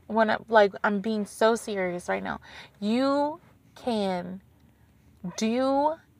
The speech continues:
anything in twenty twenty-one. Anything legal. And even if it's illegal, I'm not saying I condone illegal activities.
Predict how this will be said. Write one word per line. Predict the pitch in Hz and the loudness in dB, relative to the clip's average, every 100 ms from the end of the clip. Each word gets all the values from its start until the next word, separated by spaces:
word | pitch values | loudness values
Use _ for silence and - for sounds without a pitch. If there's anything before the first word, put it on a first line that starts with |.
| _ _ _ - | _ _ _ 0
anything | 269 277 233 185 - 139 113 - - - | 2 4 0 -4 -2 -4 -4 -12 -20 -6
in | 208 202 | -2 -2
twenty | - 220 220 226 | -2 0 0 -2
twenty-one. | - 226 220 214 185 - 196 - - - - _ | -4 -4 -4 -4 -4 -6 -12 -20 -20 -20 -20 _
Anything | 226 247 254 220 | 0 2 2 4
legal. | 220 254 196 175 - - | 6 4 6 2 2 -2
And | 202 | -2
even | 208 294 453 466 | 4 8 10 10
if | 415 269 | 8 8
it's | 214 - | 6 2
illegal, | - 285 320 349 - 370 - | 2 6 8 8 10 10 12
I'm | 277 339 | 8 8
not | 403 359 | 8 6
saying | - 285 294 320 311 - - - | 6 6 6 2 -6 -16 -18 -2
I | - 247 | 2 4
condone | 262 226 220 226 233 | 2 2 6 6 4
illegal | - 226 226 214 214 | 0 2 4 8 8
activities. | 202 196 - 226 220 240 262 269 - | 8 2 0 2 4 4 4 0 -2